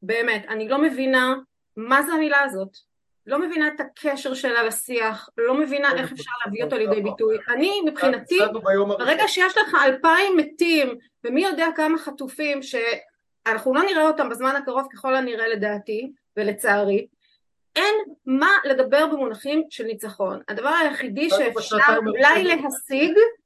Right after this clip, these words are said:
Speaker 1: זה להשיב את ההרתעה, וגם בזה אני מס-, בספק, בגלל שאי אפשר להשמיד את חמאס. חמאס הוא רעיון, אתה לא יכול להפריד את העזתי מהחמאס, כמו שאתה לא יכול להפריד את החמאס מהעזתי.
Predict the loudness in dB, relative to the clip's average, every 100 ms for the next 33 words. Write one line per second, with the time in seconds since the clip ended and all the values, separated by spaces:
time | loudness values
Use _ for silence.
0 | _ _ -2 4 4 2 -2 -4 -4 -2
1 | -4 -8 -4 -2 -2 -6 -6 -2 0 0
2 | 0 _ _ -8 -4 2 2 4 2 0
3 | -2 -2 -2 -6 _ -6 -2 -2 -2 -6
4 | -12 -14 -14 -6 -6 -6 -10 -8 -8 -4
5 | 0 0 2 2 2 0 -2 -2 -2 -4
6 | -6 -6 -8 -10 -2 0 0 -4 -16 _
7 | -20 _ -6 2 2 4 4 4 4 2
8 | 2 -2 0 2 2 2 2 0 -4 -4
9 | -2 -2 -2 0 0 0 -2 -2 -2 -2
10 | -2 0 0 -2 -4 0 0 0 0 0
11 | 0 -4 -6 -6 -8 -8 -6 -8 -2 0
12 | -2 -10 _ 0 0 0 -2 -4 -4 -4